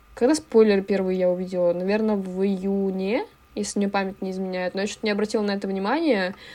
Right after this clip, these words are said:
А потом я посмотрела тизер, и я такая: «Блин,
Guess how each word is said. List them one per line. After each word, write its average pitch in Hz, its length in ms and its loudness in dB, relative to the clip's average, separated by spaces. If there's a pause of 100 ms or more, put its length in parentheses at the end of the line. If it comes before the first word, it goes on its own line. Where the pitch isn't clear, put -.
(420)
А 196 260 2
потом 202 240 2
я 220 80 6
посмотрела 202 460 0
тизер, 247 400 2
и - 20 8
я 190 80 4
такая: 185 320 0
«Блин, 175 1080 -2